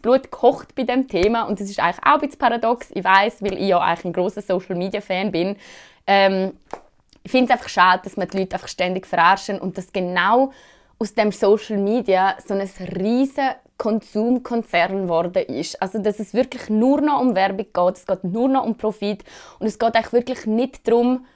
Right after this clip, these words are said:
zum zeigen, was man so macht. Also Instagram ist eigentlich mal wirklich eine mega coole Plattform gewesen, wo man einfach really reale, ungefilterte Bilder geshared hat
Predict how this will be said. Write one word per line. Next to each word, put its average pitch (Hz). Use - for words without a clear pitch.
zum 220
zeigen, 208
was 208
man 190
so 180
macht. 185
Also -
Instagram 247
ist 202
eigentlich 190
mal 185
wirklich 302
eine 220
mega 269
coole 320
Plattform 262
gewesen, 220
wo 208
man 220
einfach -
really 311
reale, 277
ungefilterte 277
Bilder 220
geshared 220
hat 208